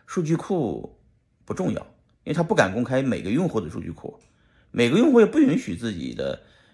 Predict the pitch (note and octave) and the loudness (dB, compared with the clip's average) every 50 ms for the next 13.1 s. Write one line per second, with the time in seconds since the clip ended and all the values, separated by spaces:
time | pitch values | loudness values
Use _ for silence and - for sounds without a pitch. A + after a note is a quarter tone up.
0 | _ - - A#2+ A#2 A2+ F#2+ G#2 E2 E2 - C3 B2+ B2 A#2 A2+ A#2 D3 C3+ A2 | _ 4 6 6 6 6 4 0 -4 -2 -2 -2 0 2 2 2 2 0 -4 -4
1 | - - D2 F#2+ G2+ F2+ - F#2 - - G2 F#2 - F2 E2+ - _ _ _ _ | -6 -6 -6 -6 -6 -6 -8 -10 -10 -10 -12 -10 -10 -12 -14 -14 _ _ _ _
2 | _ _ _ _ _ _ _ - F#2+ G2+ G#2+ - - - _ _ _ _ _ _ | _ _ _ _ _ _ _ -4 0 0 0 -2 -4 -16 _ _ _ _ _ _
3 | _ _ _ _ _ _ _ _ _ _ _ _ _ _ - - F#3 F#3+ E3 D3+ | _ _ _ _ _ _ _ _ _ _ _ _ _ _ -2 2 2 4 4 4
4 | D#3+ E3+ F3 E3+ - - F#3+ G3 G#3+ G3+ - D#3+ D3 G#2 G#2 B2+ D3+ F#3 E3+ E3+ | 4 4 2 2 0 0 2 4 6 4 4 4 2 2 2 0 -2 0 2 2
5 | G3 G3 F3+ F#3 F3+ F3+ - - _ _ _ _ _ _ _ _ _ _ _ _ | 2 4 4 2 2 2 -2 -10 _ _ _ _ _ _ _ _ _ _ _ _
6 | _ _ _ _ - E3+ F#3+ F#3 F3+ F3+ D3 C#3 C#3+ D3+ C#3+ - E3 D#3+ D#3 F3 | _ _ _ _ 0 2 2 4 6 6 6 6 4 2 0 0 -2 -2 -2 -2
7 | D#3+ - - - _ _ _ _ _ _ _ _ _ _ _ _ _ _ _ _ | -4 -4 -6 -18 _ _ _ _ _ _ _ _ _ _ _ _ _ _ _ _
8 | _ _ _ _ _ _ - - F#2 E2 D#2 - - _ _ _ _ _ _ _ | _ _ _ _ _ _ -6 -4 -4 -4 -4 -8 -14 _ _ _ _ _ _ _
9 | _ _ _ _ _ _ _ _ _ _ _ - _ _ _ _ - - - - | _ _ _ _ _ _ _ _ _ _ _ -20 _ _ _ _ -20 -20 -14 -8
10 | F#2+ G2+ A2+ A#2+ A#2+ E2+ D#2+ F2 E2+ E2 - - _ _ _ _ _ - _ _ | -6 -4 -2 0 -2 -2 -2 -2 -4 -4 -6 -14 _ _ _ _ _ -20 _ _
11 | _ _ _ _ _ _ _ - D#2+ D#2+ - - - - F3 F#3+ D3 B2 - - | _ _ _ _ _ _ _ -12 -10 -10 -10 -4 4 6 6 6 6 2 -2 -2
12 | A2+ B2+ C3 C#3+ C#3 C3 B2+ B2+ B2 - - - - G2+ A#2 B2 A#2+ D3+ D3 - | -2 0 0 0 0 0 -2 -4 -4 -6 -8 -8 -10 -10 -10 -6 -6 -4 -4 -6
13 | - - | -8 -12